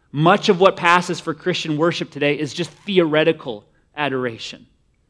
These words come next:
For sure, Jesus is the most valuable thing in my life. Yeah, yeah, yeah, more, more than my friends or my family or my future. Jesus is for sure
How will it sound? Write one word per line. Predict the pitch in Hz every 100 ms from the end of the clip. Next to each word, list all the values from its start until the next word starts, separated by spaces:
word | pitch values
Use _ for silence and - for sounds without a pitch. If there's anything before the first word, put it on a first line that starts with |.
| _ _ _
For | 196
sure, | 180 - 220 226 214
Jesus | 170 196 196 175
is | 180 147
the | 175
most | 165 151
valuable | 160 160 165 151
thing | - 147
in | 143
my | 131
life. | 131 113 - _ _ _ _
Yeah, | 190 240
yeah, | 233
yeah, | 226
more, | 180 180 202
more | 180 180 202
than | 196
my | 185
friends | 165 - 185 185 160
or |
my | 165 160
family | 156 180 175 175 170
or | 156
my | 156 143
future. | 143 180 165 143
Jesus | 113 160 - 165 -
is | 135
for | - 139
sure | - 175 143